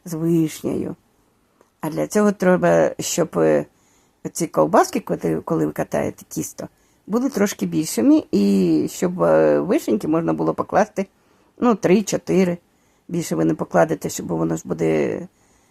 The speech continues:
вареник не закриватися. А зверху на вишеньки трошки сахарком посипаю, потім заліпляю. Дуже-дуже треба міцно заліпити края, щоб, коли ви будете варити,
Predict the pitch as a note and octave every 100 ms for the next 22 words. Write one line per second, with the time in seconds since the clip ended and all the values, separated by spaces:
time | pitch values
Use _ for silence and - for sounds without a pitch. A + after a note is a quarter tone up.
0 | _ - E3 E3 D3 - D#3 E3 E3 D3+
1 | D3 - - - E3+ D#3+ C#3+ A#2+ D3+ D#3
2 | F#3 F3+ F#3 E3 D#4 F4 D4+ D#3+ - G#3
3 | - G3 - _ _ - G#3 G3+ G3 E3+
4 | E3 - F#3 B3 E4 A3+ A#3 C#4 B3 G3+
5 | F3 - D3+ F#3 G3+ D#4+ C4 G#3 A3 G3
6 | F3 F#3 F#3 - _ _ _ - G3 F#3+
7 | F3+ F3 E3+ E3 F3 E3+ - E3 D#3+ G#3+
8 | B3+ - - - E3 D#3+ D#3 D#3+ D#3 C#3+
9 | D3+ F3+ B3+ B3